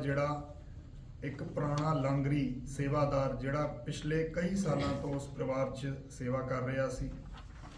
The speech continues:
ਉਹਨੂੰ ਪਤਾ ਸੀ ਕਿ ਵੱਡੀ ਕੁਆਂਟੀਟੀ 'ਚ ਕੈਸ਼ ਜਿਹੜਾ ਆ ਘਰੇ ਰੱਖਿਆ ਹੋਇਆ, ਉਸ ਲਾਂਗਰੀ ਜੱਗੇ ਨੇ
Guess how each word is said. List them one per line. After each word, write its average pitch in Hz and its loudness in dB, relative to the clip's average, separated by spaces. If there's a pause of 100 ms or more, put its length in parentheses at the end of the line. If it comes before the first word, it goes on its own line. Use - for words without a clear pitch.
(800)
ਉਹਨੂੰ 180 6
ਪਤਾ 165 6
ਸੀ 175 4
ਕਿ 180 2
ਵੱਡੀ 151 4
ਕੁਆਂਟੀਟੀ 147 0
'ਚ 143 -2 (200)
ਕੈਸ਼ 135 4
ਜਿਹੜਾ 139 2 (140)
ਆ 110 -2 (300)
ਘਰੇ 127 2
ਰੱਖਿਆ 123 2
ਹੋਇਆ, 123 2 (220)
ਉਸ 165 0
ਲਾਂਗਰੀ 143 2
ਜੱਗੇ 135 2
ਨੇ 151 0